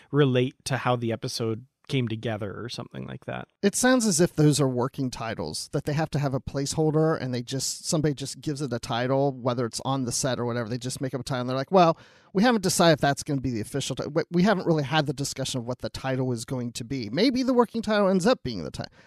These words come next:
Speaker 2: And then when they finally get to do it, then we see what the real title is.
Speaker 1: Mm-hmm. And there could be things that come out during the filming, during the direction, where they're like, "Ooh, this performance seems to focus more on this aspect of the episode," or something like that. And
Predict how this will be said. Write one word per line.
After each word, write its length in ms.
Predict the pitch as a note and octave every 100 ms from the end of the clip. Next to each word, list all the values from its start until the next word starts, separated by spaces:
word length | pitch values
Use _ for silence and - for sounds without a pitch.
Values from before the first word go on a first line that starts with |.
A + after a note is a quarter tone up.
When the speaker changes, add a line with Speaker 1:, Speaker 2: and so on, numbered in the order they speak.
| _ _ -
Speaker 2:
And 160 | E3
then 160 | F#3+ G#3
when 100 | G3
they 100 | F3
finally 300 | F3+ E3 D3+
get 160 | D3 -
to 80 |
do 240 | C#3+ G3 F3+
it, 100 | C#3
then 340 | C#3 E3+ F3
we 120 | D#3+ C#3
see 220 | - C#3
what 180 | C3 -
the 80 |
real 220 | C3 F3+ D#3
title 420 | B2 F#2 C#2 G1+ G1+
is. 160 | - _ _ F3
Speaker 1:
Mm-hmm. 380 | F3 E3+ C#3 D#3
And 160 | A#3+
there 80 | D4
could 220 | - C4
be 80 | G#3+
things 300 | - F#3 D3
that 160 | D3 -
come 180 | D#3 D3
out 240 | C#3+ D3+
during 480 | C3 C3+ C3+ C3+ B2+
the 140 | C3
filming, 560 | - C3+ B2+ B2+ B2 B2
during 300 | C3 C3 B2
the 80 | A#2
direction, 640 | B2 A#2+ A2+ - A#2+ A2+
where 100 | A2+
they're 160 | A#2+ A#2+
like, 260 | A#2 A#2 -
"Ooh, 320 | G3+ E3+ B2+ - -
this 300 | D3 D#3 -
performance 720 | - D3 - D#3+ D#3 D3+ C3+
seems 280 | - D3 -
to 100 | C#3
focus 500 | - C#3+ B2+ C3 -
more 260 | C#3 C3+ C3
on 180 | B2 B2+
this 240 | C#3 -
aspect 520 | B2+ A2+ - A#2+ - A#2
of 60 |
the 120 | A2+
episode," 320 | G#2+ C3+ C3+ C3
or 40 |
something 360 | - C3 G#2+ G2+
like 180 | G#2 -
that. 280 | A2+ G2+ G#2+
And 180 | F#2+